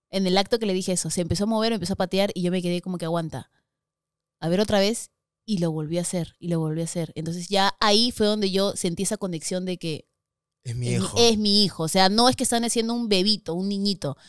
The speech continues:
Speaker 1: Es mi hijo. Y cuando nació, este, me sentí rara porque me sentía una chibola ahora empezando a criar a otro niñito. Entonces, eh, mi nivel de madurez, sí era madura para ciertas cosas,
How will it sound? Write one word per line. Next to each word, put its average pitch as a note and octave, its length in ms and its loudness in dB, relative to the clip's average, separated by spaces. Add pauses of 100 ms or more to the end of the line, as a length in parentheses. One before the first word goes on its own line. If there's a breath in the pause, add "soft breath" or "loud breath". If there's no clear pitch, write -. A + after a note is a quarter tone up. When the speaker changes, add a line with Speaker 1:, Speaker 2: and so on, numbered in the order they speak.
(100)
Speaker 1:
Es G3 200 2
mi A3+ 300 2
hijo. D#3 280 -4
Y D3+ 60 -8
cuando E3+ 240 0
nació, A#3 440 4 (720 loud breath)
este, F#3+ 640 2
me F#3+ 100 0
sentí F#3+ 300 0
rara A#3+ 420 6 (120)
porque F#3 340 2
me F3+ 120 2
sentía G#3+ 380 2
una A#3 160 0
chibola G3 760 4 (260)
ahora F#3+ 320 4
empezando G3 420 0
a G#3+ 40 0
criar G#3+ 400 4
a F3 120 6
otro E3+ 280 0
niñito. E3+ 440 -4
Entonces, D#3 540 -6 (460 loud breath)
eh, F#3+ 260 4
mi G3 140 2
nivel G3 260 4
de A#3+ 80 8
madurez, G3+ 680 4 (380)
sí A#3 160 6
era C4 100 8
madura A3+ 280 8
para F3+ 160 4
ciertas G3+ 260 0
cosas, A3+ 520 2